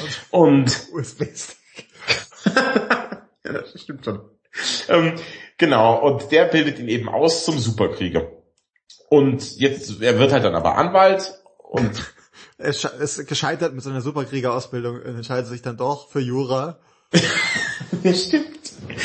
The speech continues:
Speaker 1: Ich glaube, seine Superkräfte ihm auch helfen beim Jurastudium.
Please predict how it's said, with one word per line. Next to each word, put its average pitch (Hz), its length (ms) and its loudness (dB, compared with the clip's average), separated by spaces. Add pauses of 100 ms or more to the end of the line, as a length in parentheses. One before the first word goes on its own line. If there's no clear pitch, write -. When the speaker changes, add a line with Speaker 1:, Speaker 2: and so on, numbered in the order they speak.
(260)
Speaker 1:
Ich - 140 0
glaube, 147 460 6
seine 143 240 2
Superkräfte 170 600 -2
ihm 120 100 2
auch 127 180 4
helfen 139 260 4
beim 110 140 2
Jurastudium. 185 680 -4